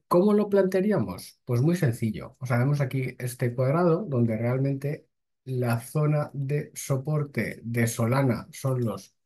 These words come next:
eh, ciento veinte y la media móvil de doscientos días son los ciento treinta. Con lo cual, todo lo que sea caer a esta zona de ciento veinte, ciento treinta es zona de compra. ¿Cuál es la salida?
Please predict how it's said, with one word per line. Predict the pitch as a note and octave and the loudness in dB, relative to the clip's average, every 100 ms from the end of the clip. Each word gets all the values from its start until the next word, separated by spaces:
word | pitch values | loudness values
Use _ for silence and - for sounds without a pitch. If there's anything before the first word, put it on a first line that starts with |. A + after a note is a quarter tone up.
| _ _ _ _ _ _ _ - | _ _ _ _ _ _ _ -8
eh, | B2+ A#2 A2 A2 | -2 0 0 -2
ciento | A2+ C3+ C3 C#3+ | 0 0 4 4
veinte | E3+ E3 F#3 A3+ - _ _ _ _ _ _ | 4 4 0 0 -10 _ _ _ _ _ _
y | D3 | -4
la | C3 | 0
media | B2 C#3 D3 | 0 0 2
móvil | C#3+ C#3+ C#3 | 2 0 0
de | C3 | 2
doscientos | C3 C3 - C3+ C3+ C3+ C3 | 0 0 -2 -4 -2 -4 -2
días | D3+ D#3 D#3+ F#3+ - - | -2 0 -2 -6 -16 -14
son | - C3 | -6 -4
los | C3 A#2+ | -4 -4
ciento | C3+ B2+ C3+ A#2 | -4 -4 -4 -4
treinta. | F2 F2 - - - | -6 -10 -14 -16 -8
Con | D3 | -4
lo | D3 | 0
cual, | G3 F#3+ - - | 0 -2 -14 -2
todo | F3 F3 | 4 4
lo | D#3+ | 4
que | C#3+ | 0
sea | - A#2 | 0 -2
caer | A#2 D3 D#3 - | 0 0 0 -4
a | C3+ | -4
esta | C3+ C3 | -2 -2
zona | A#2+ A#2+ G2+ | -2 -2 -4
de | G#2+ | -4
ciento | C#3 C3 B2+ | -4 -4 -2
veinte, | B2+ B2 A#2 | -2 -2 0
ciento | B2 B2+ | 0 0
treinta | B2+ E3 E3 | -2 -2 -2
es | C#3+ | -2
zona | B2+ A2 | 0 -2
de | F2 | -4
compra. | - F2+ - - _ _ _ _ _ | -8 -10 -12 -20 _ _ _ _ _
¿Cuál | D#3 E3+ | 0 0
es | G3 | 2
la | F#3+ | 2
salida? | F#3 - F3+ F3 G#3 C#3 - | 0 0 2 6 6 4 0